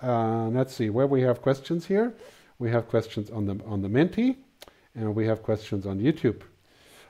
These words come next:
Um, and of course, you can still post questions after this event. I'm gonna leave the Menti running. If you wanna ask questions, it's really quite simple,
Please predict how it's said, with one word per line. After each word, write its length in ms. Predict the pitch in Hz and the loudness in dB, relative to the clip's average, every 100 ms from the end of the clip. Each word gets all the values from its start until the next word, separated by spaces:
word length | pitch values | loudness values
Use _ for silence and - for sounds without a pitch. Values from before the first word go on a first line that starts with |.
| - | -2
Um, 640 | 110 104 101 101 98 123 - - - | 2 2 2 0 -2 -6 -14 -20 -8
and 380 | 120 113 110 104 - _ - | -2 0 0 -2 -8 _ -20
of 100 | - | -4
course, 240 | 139 120 | 0 2
you 60 | 113 | 0
can 140 | 107 | -4
still 200 | 92 170 | -2 0
post 320 | 160 143 120 - | 2 2 2 2
questions 440 | 113 - 101 90 | 0 0 -10 -4
after 280 | 120 139 127 | 4 4 4
this 160 | 104 101 | -2 -2
event. 280 | 95 98 95 | -4 -4 -4
I'm 140 | 101 | -4
gonna 160 | 110 95 | -2 -2
leave 220 | 104 104 | -4 -4
the 80 | 98 | -4
Menti 340 | 104 101 95 | -4 -4 -4
running. 380 | 95 101 95 92 - - - _ - | -2 -2 -2 -6 -16 -20 -20 _ -8
If 160 | 113 | -2
you 100 | 147 | 2
wanna 240 | 156 160 139 | 4 6 4
ask 160 | 143 | 4
questions, 500 | - 143 - 131 123 - | 4 2 4 0 0 -4
it's 260 | 117 - | -6 -2
really 200 | 123 117 | 0 0
quite 260 | - 101 - | 0 -4 0
simple, 420 | 143 135 135 | -2 2 2